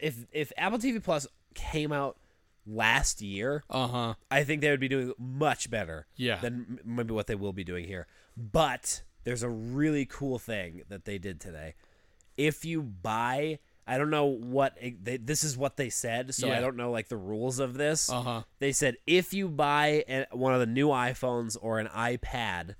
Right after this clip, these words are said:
Speaker 1: don't know between what dates, don't know how long the promotion will be, you get one year free.
Speaker 2: Okay, gotcha,
Speaker 1: So
Speaker 2: gotcha.
Speaker 1: that's pretty cool, I think.
Speaker 2: Yeah.
Speaker 1: A whole year. Like, I get a month,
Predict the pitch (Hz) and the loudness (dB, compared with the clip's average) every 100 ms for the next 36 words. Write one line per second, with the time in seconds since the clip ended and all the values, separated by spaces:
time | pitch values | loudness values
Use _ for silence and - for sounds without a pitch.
0 | - _ _ 104 104 139 160 160 156 139 | -18 _ _ -6 2 4 4 4 2 0
1 | 131 131 113 123 113 120 117 113 - 107 | -4 -4 -2 -4 -4 -2 -2 -2 -6 -4
2 | 117 131 127 127 123 117 113 107 98 92 | -2 0 0 0 2 2 0 -2 -2 -4
3 | - 120 113 113 95 87 92 90 - - | -4 -2 -2 -4 -6 -6 -8 -10 -14 -8
4 | 127 139 120 117 123 135 135 127 120 101 | -2 0 0 -2 0 0 0 -2 -2 -4
5 | - 107 73 - _ _ - 143 151 139 | -6 -6 -6 -12 _ _ -2 2 2 -2
6 | 107 104 104 - 120 101 85 85 101 143 | -6 -6 -10 -6 -4 -2 -4 -6 0 0
7 | 151 160 139 131 87 82 104 98 82 120 | 0 -4 -4 -4 -6 -8 -8 -8 -2 -2
8 | 98 - 113 120 185 156 117 110 120 147 | -2 -6 -2 2 4 2 0 -4 -4 -4
9 | 151 _ _ - 147 170 180 151 127 131 | -6 _ _ 0 4 6 6 4 2 0
10 | 131 - | -2 -6